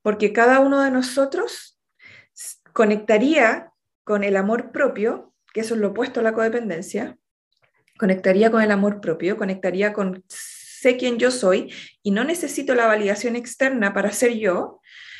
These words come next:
em, y ya no me convertiría en un ser humano abusable y usable. <laughs> ¿Sí? Entonces,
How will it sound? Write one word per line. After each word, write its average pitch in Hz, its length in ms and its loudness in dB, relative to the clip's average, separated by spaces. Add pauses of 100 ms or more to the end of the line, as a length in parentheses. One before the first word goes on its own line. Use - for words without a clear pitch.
(380)
em, 214 720 0
y 208 160 -2
ya 233 120 4
no 277 120 0
me 285 100 -4
convertiría 233 800 -4
en 233 140 -4
un 262 140 -6
ser 262 240 -6
humano 254 280 -2
abusable 226 720 -6 (1120)
y 233 160 0
usable. 208 560 -6 (160)
<laughs> 254 440 -2 (540)
¿Sí? 240 420 2
Entonces, 226 600 -2